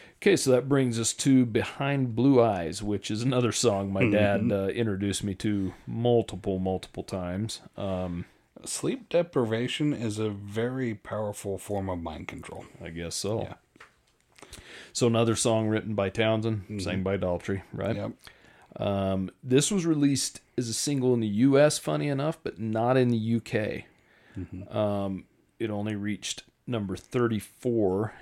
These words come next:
Speaker 1: in the U S, which is very strange to me.
Speaker 2: That's shocking.
Speaker 1: Because I would consider Behind Blue Eyes, and I don't give a shit what Rolling Stone says
Speaker 2: Mm-hmm.
Speaker 1: because I don't have any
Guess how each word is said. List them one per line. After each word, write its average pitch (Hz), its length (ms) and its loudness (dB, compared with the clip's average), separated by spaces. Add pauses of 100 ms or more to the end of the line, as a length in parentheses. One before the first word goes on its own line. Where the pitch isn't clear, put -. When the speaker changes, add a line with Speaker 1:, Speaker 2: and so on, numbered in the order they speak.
Speaker 1:
in 110 160 -6
the 95 80 -4
U 95 280 -2
S, 98 280 -6
which 104 180 -6
is 98 120 -6
very 123 520 2
strange 113 640 -2
to - 80 -8
me. 71 280 -10 (240)
Speaker 2:
That's - 340 -12
shocking. - 600 -10
Speaker 1:
Because 123 500 2 (120)
I 123 160 2
would 165 180 8
consider 123 640 4
Behind 104 460 0
Blue 95 280 0
Eyes, 87 560 -6 (880)
and 107 120 -10
I - 20 -8
don't 98 220 -6
give 127 140 2
a - 20 0
shit 127 280 2
what 95 160 -6
Rolling 110 360 0
Stone 110 320 -2
says 113 320 4
Speaker 2:
Mm-hmm. 104 80 -2
Speaker 1:
because 101 320 -2
I 101 100 0
don't 101 200 -4
have 101 180 -2
any 90 420 -4